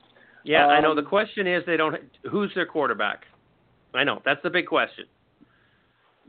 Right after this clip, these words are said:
Speaker 1: And they
Speaker 2: I
Speaker 1: did
Speaker 2: wasn't
Speaker 1: throw
Speaker 2: gonna,
Speaker 1: a
Speaker 2: I wasn't gonna,
Speaker 1: shitload
Speaker 2: I
Speaker 1: of money
Speaker 2: wasn't,
Speaker 1: at Bo
Speaker 2: I
Speaker 1: Levi.
Speaker 2: wasn't gonna, I wasn't gonna say that. Okay.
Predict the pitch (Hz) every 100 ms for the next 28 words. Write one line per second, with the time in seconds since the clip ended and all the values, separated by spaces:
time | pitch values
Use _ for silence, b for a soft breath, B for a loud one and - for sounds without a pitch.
0 | _ _ _ _ _ - - 147 147 147
1 | 185 127 185 165 185 - 185 190 214 247
2 | 240 - 190 202 196 214 220 - 147 -
3 | 107 110 117 120 139 143 131 - _ _
4 | _ _ _ _ - 139 131 120 123 147
5 | 139 156 147 - 190 202 92 87 - -
6 | - _ _ _ _ _ _ 80 87 87
7 | 110